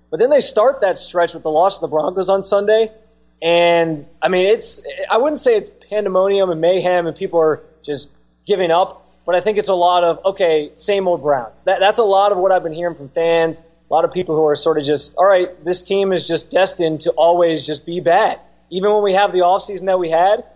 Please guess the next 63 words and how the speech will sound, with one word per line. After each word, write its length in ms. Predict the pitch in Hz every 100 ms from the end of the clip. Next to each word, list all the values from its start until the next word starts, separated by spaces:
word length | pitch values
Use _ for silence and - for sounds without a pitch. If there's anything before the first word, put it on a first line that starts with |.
| _
we 80 | 156
get 140 | 180
the 60 | 180
players 420 | - 151 185 185
that 140 | 180 175
we 80 | 165
get, 460 | 156 170 - - -
Odell 260 | 170 180 175
Beckham 280 | 190 175
Junior, 280 | 151 170 196
for 180 | 190 190
instance, 500 | 196 190 220 220 - _ _ -
uh, 160 | 135
Olivier 360 | 139 185 185 190
Vernon 340 | 151 170 196 185
for 160 | 180
another, 440 | 165 170 196 226 - _ _
it, 240 | 156 165 151
it, 100 | 160
we're 120 | 175
just 280 | 175 190 -
destined 480 | 175 160 - 190 180
to 80 | 175
be 120 | 185
bad. 240 | 170 185
I 80 | 147
think 160 | 185 175
that's 200 | 180 180
just 220 | 185 -
sort 180 | 180 180
of 60 |
the, 220 | 160 151 147
the 60 | 156
feeling. 560 | - 202 202 160 151 - _ _
And 100 | 214
it's, 160 | 233 -
it's 160 | 240 -
a 60 | 277
common 600 | - - 240 262 277 233
fe-, 240 | - 233 214
the 120 | 240
thing 240 | 240 320
is, 320 | 262 233 160 156
like, 200 | 160 - - _ -
Bro-, 140 | 220 -
it's 140 | 226 226
not 140 | 311 262
anything 280 | 233 196 190
new 180 | 262
for 120 | 285 -
Browns 360 | 190 285 339
fans. 360 | - 170 - -
They're 120 | 240
used 360 | 285 233 330 330
to 80 | 254
feeling 300 | - 208 180
that 200 | 175 170
for 60 | 160
the 60 |
last 320 | 165 160 147
twenty 180 | - 151
years. 240 | 139 131 120
But 460 | - 214 180 -